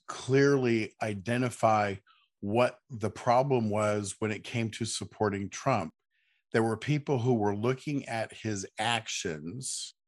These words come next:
and they were seeing what he was going to do and he, what he was doing and the success that was being played out. And then you had the other folks that were listening to his rhetoric, and they didn't like the fact that he was combative.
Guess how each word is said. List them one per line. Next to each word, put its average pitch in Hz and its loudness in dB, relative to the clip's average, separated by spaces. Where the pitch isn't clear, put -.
and 113 0
they 113 2
were 107 -4
seeing 110 0
what 117 -4
he 101 -4
was 104 -2
going 127 -2
to - -10
do 123 2
and 113 -4
he, 107 -4
what 107 -4
he - -8
was 120 -2
doing 107 0
and 110 -2
the 101 -2
success 117 0
that 120 -2
was 107 0
being 104 -2
played 101 0
out. 113 2
And 117 2
then 135 4
you 127 4
had 117 0
the 113 -2
other 147 2
folks 104 0
that 101 -2
were 107 -2
listening 117 2
to 127 4
his 104 4
rhetoric, 107 2
and 120 4
they 113 2
didn't 117 0
like 135 0
the 117 0
fact 110 2
that 107 -2
he 117 0
was 107 0
combative. 135 0